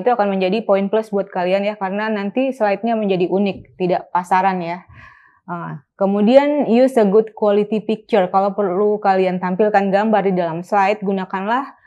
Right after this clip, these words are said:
picture atau gambar yang, eh, resolusinya bagus ya, sehingga tampilannya juga nanti akan terlihat lebih jelas.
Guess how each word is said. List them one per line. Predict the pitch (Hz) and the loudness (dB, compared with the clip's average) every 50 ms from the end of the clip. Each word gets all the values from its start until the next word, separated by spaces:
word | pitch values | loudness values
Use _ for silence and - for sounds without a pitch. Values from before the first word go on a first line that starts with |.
| _ _ _ | _ _ _
picture | _ 214 196 - - - 254 254 254 | _ -8 -8 -6 -4 -2 0 2 4
atau | 233 208 196 196 202 202 196 | 4 2 2 2 0 0 0
gambar | 190 180 190 185 180 190 190 190 208 220 226 233 226 233 | 0 -2 -4 -4 -2 -2 0 2 2 2 4 2 2 2
yang, | 220 196 190 190 196 208 202 208 208 196 - _ _ - - - | 2 2 2 0 -2 -2 -4 -4 -6 -8 -12 _ _ -20 -14 -10
eh, | 185 190 190 | -6 -2 -2
resolusinya | 208 196 - 247 247 247 247 247 233 240 240 247 254 254 247 - _ _ _ _ _ _ _ _ _ _ _ _ _ _ _ _ _ _ | 0 2 4 4 4 4 2 0 0 0 0 -2 -6 -8 -10 -14 _ _ _ _ _ _ _ _ _ _ _ _ _ _ _ _ _ _
bagus | 185 196 202 202 190 208 185 190 - | 2 4 4 4 4 2 0 0 -2
ya, | 190 175 240 | -4 -4 -4
sehingga | - - 202 185 185 185 190 190 196 202 220 233 240 254 | -4 -4 -2 -2 -2 -2 -2 -2 0 2 4 6 6 4
tampilannya | 247 226 208 208 208 202 214 202 202 196 214 226 240 220 | 4 2 0 0 0 2 2 2 2 2 0 0 0 0
juga | 196 208 185 185 202 202 190 | 0 0 2 2 2 0 0
nanti | 196 196 190 196 196 - 226 214 | -2 -4 -4 -4 -4 -2 -2 0
akan | - 190 185 196 196 196 196 185 | 0 -2 -2 -4 -4 -4 -4 -4
terlihat | 190 180 190 190 196 190 190 | -4 -4 -4 -4 -4 -2 -2
lebih | 190 180 170 185 170 | -2 0 0 -2 -2
jelas. | 170 175 165 156 156 170 208 214 | -2 -2 -2 -2 -2 -4 -4 -8